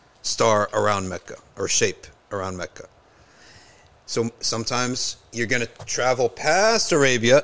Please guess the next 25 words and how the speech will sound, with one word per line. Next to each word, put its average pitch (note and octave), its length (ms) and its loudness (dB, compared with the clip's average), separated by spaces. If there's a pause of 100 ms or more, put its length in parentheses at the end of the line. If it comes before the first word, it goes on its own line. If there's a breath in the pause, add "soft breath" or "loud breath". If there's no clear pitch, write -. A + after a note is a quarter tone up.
into C3+ 260 0
the B2+ 140 0
Emirates D3 680 -2
airport, G#2+ 440 -8 (480)
and A#2 80 -6
you're A2+ 100 -6
gonna A#2 140 0
make A#2 200 -2
ihram A#2+ 320 -8
there. G#2 240 -4
That's F#3+ 200 0
actually C#4+ 280 -2
my A2+ 80 0
favorite A2+ 280 -4
thing, A2 160 -6
even C3 180 -4
though A#2+ 60 -2
it G#2 80 -6
doesn't A#2 180 -4
make G#2+ 120 -4
any G#2+ 100 -8
sense G#2 240 -8
to - 80 -16
pass G#2 300 -12
Arabia. A2+ 400 -8